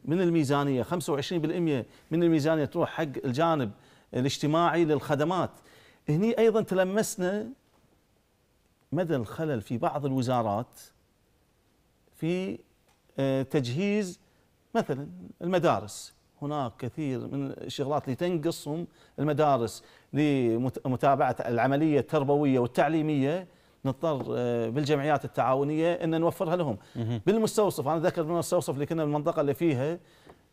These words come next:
Speaker 1: أشعة أسنان ما كان فيها، الوزارة كان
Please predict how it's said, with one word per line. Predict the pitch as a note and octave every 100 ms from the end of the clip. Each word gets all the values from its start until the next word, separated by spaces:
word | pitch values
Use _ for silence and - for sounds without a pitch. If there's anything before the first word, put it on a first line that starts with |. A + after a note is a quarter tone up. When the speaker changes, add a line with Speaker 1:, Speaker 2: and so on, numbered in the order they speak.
| -
Speaker 1:
أشعة | C3+ B3 - F#3+
أسنان | D#3+ - G#3+
ما | G3+
كان | F#3+ F3+
فيها، | D#3 D3 G#2 A#2+
الوزارة | B2 C3+ D#3 D#3+ D#3 D#3 D#3+
كان | - C#3+ D3